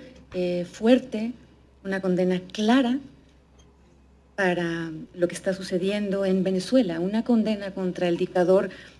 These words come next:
Nicolás Madu-, este, Nicolás Maduro, y que venga de nosotros para que México pueda expresar pronto, junto con las naciones más democráticas, desarrolladas, junto con las naciones que respetan el Estado de Derecho, la ley,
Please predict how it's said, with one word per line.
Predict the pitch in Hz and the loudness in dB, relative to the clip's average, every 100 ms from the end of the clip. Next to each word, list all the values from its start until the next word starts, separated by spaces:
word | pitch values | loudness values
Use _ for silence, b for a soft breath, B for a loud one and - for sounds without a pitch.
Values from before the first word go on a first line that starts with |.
| - | -6
Nicolás | 190 190 190 190 190 196 190 | 2 2 4 4 2 0 0
Madu-, | 185 175 180 - - | -2 0 -4 -6 -4
este, | 190 175 - - 180 - | -4 -6 -10 -8 -6 -4
Nicolás | 240 - - 214 214 | -4 -4 -2 0 0
Maduro, | 196 214 196 240 b b b b _ | 0 0 0 -4 b b b b _
y | 233 226 | -4 2
que | 233 220 | 4 8
venga | 247 247 262 240 | 8 10 8 4
de | 220 | 0
nosotros | 214 214 269 277 330 | -2 2 2 2 -2
para | - 214 190 | -4 -6 -6
que | 202 | -10
México | 214 226 226 220 | -12 -12 -10 -6
pueda | 220 220 | -4 -4
expresar | 220 - 214 - 233 254 - - | -6 -8 -6 -4 -4 -6 -10 -4
pronto, | 214 214 - 262 320 b b - | -2 -2 -2 -4 -4 b b -8
junto | 220 208 185 190 | -6 -4 -4 -4
con | - 196 196 | -4 -4 0
las | 185 | 0
naciones | 185 180 - 208 208 208 202 | 0 -4 -2 -4 -4 -6 -4
más | 185 190 - B B - | -4 -4 -8 B B -2
democráticas, | 190 185 214 214 220 226 214 | 0 2 0 0 -2 0 0
desarrolladas, | 185 180 185 180 196 208 208 214 | -2 -4 -2 0 0 2 0 0
junto | 214 180 185 | -2 -4 -2
con | 185 | -4
las | 175 | -2
naciones | 185 185 190 190 | -4 -4 -6 -6
que | 196 | -6
respetan | 185 - 233 226 190 | -8 2 2 2 -2
el | 180 | -2
Estado | 170 - 190 | -2 0 2
de | 185 | 2
Derecho, | 180 202 214 - 214 | 2 0 -4 -4 -4
la | 196 | 0
ley, | 175 220 | 2 2